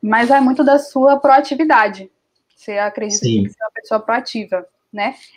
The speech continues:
Speaker 1: Aí, já pegando esse gancho de proatividade, eu queria que você falasse um pouquinho dessa sua organização. Se existe uma organização pessoal, se de repente você faz uma simulação assim, sei lá,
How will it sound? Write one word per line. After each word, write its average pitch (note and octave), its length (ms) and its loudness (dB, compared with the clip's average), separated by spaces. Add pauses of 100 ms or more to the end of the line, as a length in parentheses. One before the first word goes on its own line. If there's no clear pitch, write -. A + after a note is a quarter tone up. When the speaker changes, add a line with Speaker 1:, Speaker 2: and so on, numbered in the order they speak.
Speaker 1:
Aí, C4+ 180 0
já C4+ 160 4
pegando D#4+ 320 -2
esse B3+ 200 -8
gancho G3+ 320 -6
de A3 100 -10
proatividade, G#3 640 -6
eu B3+ 60 -6
queria C4+ 180 -6
que C4+ 80 -18
você C#4 240 -4
falasse C4 380 0
um C4+ 60 -8
pouquinho C4+ 320 -6
dessa C4+ 260 -6
sua D4+ 240 -2
organização. D4+ 760 0
Se C#4+ 140 -8
existe C4 240 -6
uma C#4+ 80 0
organização A#3+ 500 -6
pessoal, G#3 640 -2 (560)
se - 220 -6
de B3+ 120 -4
repente B3+ 540 -4
você G3+ 800 -4 (420)
faz A3 400 0
uma A#3+ 180 -6
simulação B3+ 580 -4
assim, G#3 420 -8 (460)
sei G3+ 220 -2
lá, F3+ 340 -2